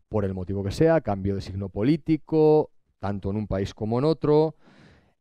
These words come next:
intereses de potenciar el producto nacional frente al producto extranjero,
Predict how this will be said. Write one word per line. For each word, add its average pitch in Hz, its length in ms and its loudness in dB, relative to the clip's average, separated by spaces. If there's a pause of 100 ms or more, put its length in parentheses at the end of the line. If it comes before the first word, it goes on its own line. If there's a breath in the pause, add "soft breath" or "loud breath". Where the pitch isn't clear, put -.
(420)
intereses 117 880 2
de 117 200 0
potenciar 110 580 0
el 117 100 2
producto 107 320 -4
nacional 104 320 -4
frente 101 240 -8
al 98 120 -2
producto 101 360 -4
extranjero, 135 580 0